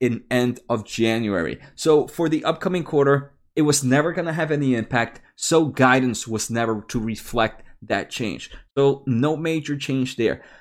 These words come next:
The only thing I could see kind of being affected to this is if there were any analysts that were projecting next year's revenue guidance and were kind of already implementing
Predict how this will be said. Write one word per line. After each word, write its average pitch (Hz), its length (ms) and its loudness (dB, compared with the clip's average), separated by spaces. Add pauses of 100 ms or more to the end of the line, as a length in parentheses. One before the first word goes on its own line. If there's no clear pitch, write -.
(120)
The 220 240 -4
only 302 360 -2
thing 190 340 -4
I 156 100 -6
could 151 220 -8
see 147 260 -2
kind 143 240 -6
of 131 100 -4
being 139 280 -2
affected 131 640 -2
to 135 180 2
this 165 220 -2
is - 300 -2
if 135 160 -6
there 156 140 2
were 160 300 0
any 160 420 -2
analysts 131 640 -2 (140)
that 135 120 6
were 139 140 4
projecting 143 840 -2 (260)
next 143 440 2
year's 160 360 0
revenue 120 600 2
guidance 117 600 0 (280)
and 139 120 0
were 151 140 0
kind 175 200 -2
of 156 120 -4
already 156 600 2 (280)
implementing 135 800 2